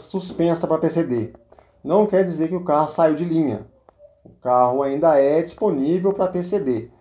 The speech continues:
mas foram suspensos novos pedidos devido à situação de, de paralisação da maior parte das fábricas, né, de isolamento que nós estamos vivendo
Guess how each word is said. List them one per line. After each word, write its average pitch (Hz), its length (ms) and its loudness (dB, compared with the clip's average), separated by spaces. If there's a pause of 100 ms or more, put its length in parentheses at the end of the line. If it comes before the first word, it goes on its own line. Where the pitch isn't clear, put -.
(140)
mas 175 440 2
foram 170 260 0
suspensos 175 800 -4
novos 165 340 2
pedidos 165 760 -10 (440)
devido 151 240 0
à - 20 2
situação 180 800 0 (600)
de, 127 480 -2
de 120 100 -8
paralisação 143 960 2
da 135 80 -2
maior 135 200 2
parte 123 260 -2
das 147 160 -4
fábricas, 143 800 0 (800)
né, 127 300 -2 (100)
de 120 180 -12
isolamento 147 800 0
que 143 60 -6
nós 131 100 -2
estamos 127 220 -8
vivendo 143 340 -2